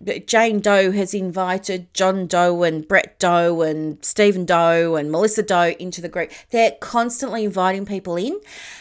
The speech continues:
um, without being asked because they love it so much and they get so much out of it. And so it's an honest to goodness joy for me to be in there. And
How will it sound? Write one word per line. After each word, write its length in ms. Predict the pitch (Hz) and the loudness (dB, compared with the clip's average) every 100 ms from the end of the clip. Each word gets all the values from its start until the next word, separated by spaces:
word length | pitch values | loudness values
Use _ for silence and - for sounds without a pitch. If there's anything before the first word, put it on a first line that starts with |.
| - | -8
um, 560 | 196 196 196 165 208 - _ _ _ _ - - | -2 0 -2 -6 -12 -16 _ _ _ _ -20 -8
without 280 | 202 208 208 | 0 0 2
being 220 | 214 202 | 0 0
asked 340 | 196 208 185 | -4 -6 -6
because 380 | 208 208 196 190 - | -8 -4 -4 -4 -12
they 300 | 185 185 220 | -4 2 4
love 320 | 196 202 190 | 4 2 2
it 160 | 185 - | -2 -4
so 420 | - 190 170 165 | -4 -2 -2 -4
much 380 | - 160 147 - | -6 -6 -4 -6
and 80 | 185 | -8
they 60 | 175 | -8
get 180 | 185 | -8
so 320 | - - 180 170 | -8 -6 -6 -6
much 200 | 156 180 | -8 -8
out 180 | 170 | -8
of 60 | 151 | -6
it. 140 | 151 | -6
And 140 | - 190 | -6 -6
so 320 | - 202 202 208 | 0 0 0 -2
it's 300 | 254 - - _ | -6 -6 -12 _
an 220 | - 208 - _ _ | -2 -2 -4 _ _
honest 420 | 233 247 240 - | -4 -2 -6 -8
to 80 | 233 | -10
goodness 540 | 185 190 180 170 - - - | -8 -8 -8 -10 -12 -14 -8
joy 520 | 185 160 139 233 285 - - _ | -4 -2 -2 -4 -8 -18 -20 _
for 140 | - 208 | -6 -2
me 140 | 202 | 0
to 60 | 185 | -2
be 160 | 180 | -4
in 140 | 196 185 | -4 -4
there. 200 | 147 - - - - 226 | -8 -10 -18 -20 -8 0
And 380 | 247 247 247 | 0 2 0